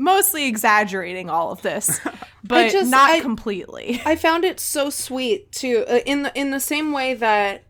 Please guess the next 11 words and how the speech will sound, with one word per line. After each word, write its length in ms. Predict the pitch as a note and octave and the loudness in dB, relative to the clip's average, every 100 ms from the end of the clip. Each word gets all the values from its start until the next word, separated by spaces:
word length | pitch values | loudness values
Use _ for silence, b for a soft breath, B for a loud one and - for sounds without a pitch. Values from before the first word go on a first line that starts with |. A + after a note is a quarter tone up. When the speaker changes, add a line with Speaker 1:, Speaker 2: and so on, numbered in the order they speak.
| - - | -18 -2
Speaker 2:
that 360 | G#3 G3+ G3 | 0 0 -2
they, 360 | G#3 G#3 G3+ G3 | 0 0 0 0
I 260 | G3+ G#3+ G3+ | 0 0 -2
start 380 | - - A3+ - | -6 0 2 2
identifying 840 | G#3+ G#3+ G#3 G#3 A3 G3+ F#3+ F#3 | 0 0 -2 -2 0 -2 -4 -8
shell 320 | - G3+ G3+ | -6 -2 -2
shock 420 | G#3+ A#3 B3+ D4 - | -2 0 0 -2 -2
earlier 320 | G#3+ G#3+ G#3+ | 0 0 0
in 100 | A3 | -2
this 180 | A3 - | -6 -6
chapter, 520 | - G3+ - C4+ D#4 | -4 -4 -4 -6 -6